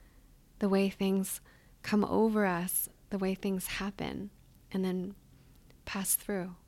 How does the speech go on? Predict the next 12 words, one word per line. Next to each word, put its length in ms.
We 100
have 100
the 80
direct 340
experience 840
of 100
the 80
expression, 760
"This 240
too 200
shall 200
pass." 560